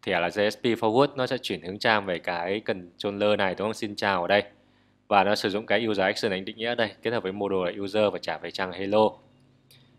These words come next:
Thì chúng ta cứ phải khai báo như này, thì nếu mà đơn giản các em có thể dùng forward action để chúng ta chuyển hướng trang luôn. Mà nếu cái trang đơn giản không có nội dung động thì các em dùng forward action cho anh. Thì forward action này cũng là một cách chúng ta hiển thị dữ liệu nhanh chóng.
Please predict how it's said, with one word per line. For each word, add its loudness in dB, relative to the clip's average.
Thì -4
chúng -8
ta 8
cứ 0
phải 0
khai 6
báo 4
như 0
này, 4
thì -10
nếu -2
mà 4
đơn 0
giản 0
các -2
em -6
có -12
thể -6
dùng -10
forward -2
action -4
để -16
chúng -18
ta -4
chuyển -12
hướng -20
trang -4
luôn. -2
Mà -4
nếu -4
cái -2
trang -2
đơn -6
giản -6
không -12
có -6
nội -8
dung -10
động -2
thì -20
các -6
em -8
dùng -8
forward -6
action -6
cho -12
anh. -2
Thì 0
forward 4
action 2
này -2
cũng -8
là 0
một -8
cách -2
chúng -14
ta 0
hiển -10
thị -10
dữ -8
liệu 0
nhanh -8
chóng. 0